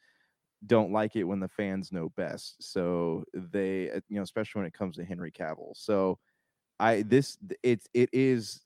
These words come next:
I think a lot of the mix-up is studio ego. And I, I mean, I could be wrong, but that's just what it feels like from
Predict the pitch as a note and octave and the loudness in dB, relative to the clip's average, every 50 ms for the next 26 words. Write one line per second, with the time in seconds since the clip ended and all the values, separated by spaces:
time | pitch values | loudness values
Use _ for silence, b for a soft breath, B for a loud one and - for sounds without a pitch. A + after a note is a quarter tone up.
0 | - - G#2+ G#2+ D3 C#3+ C3+ A#2+ A2 A2 A2+ A#2+ A#2+ A2+ G2+ G#2+ G2 G2+ G#2+ G2+ | -2 -2 0 2 2 2 2 4 4 6 6 6 4 2 0 0 0 0 0 -2
1 | - - G#2 F#2 - - - G#2 G#2 G2+ G2+ G2 F2+ - - - - - - - | -2 -2 -2 -2 -2 -2 -2 0 0 0 0 -2 -4 -8 -14 -16 -16 -16 -16 -12
2 | - G#2+ G#2 G2+ G2 G2 F#2 F2 F2 F2 - - F2+ E2 - - B1+ C2 B1 - | -6 -2 -2 0 0 0 -2 -2 -2 -4 -6 -8 -12 -10 -8 -8 -6 -6 -8 -8
3 | - - _ _ - F2+ F#2 F2 E2+ F2 - - - B2 C3 G#2 B2 B2 B2+ B2+ | -12 -16 _ _ -12 -10 -8 -8 -8 -8 -8 -2 2 2 4 4 4 4 4 4
4 | C3 C3 A#2+ - - B2 G2 F2 A#2 A2+ G2+ F#2+ F#2+ F#2+ G#2 A2 A2+ G#2 F#2 E2+ | 4 2 2 2 -2 -2 -2 0 0 0 2 2 2 2 2 2 0 0 -2 -2
5 | F#2 G2 - - F#2+ - - F#2 F#2 D#2+ - _ _ - G2 F#2+ F#2+ F2 - F2+ | -4 -4 -4 -6 -8 -6 -4 -4 -4 -4 -6 _ _ -6 -4 -4 -4 -4 -4 -6
6 | E2 E2+ - _ - F#2 F2 - | -6 -6 -6 _ -12 -12 -12 -12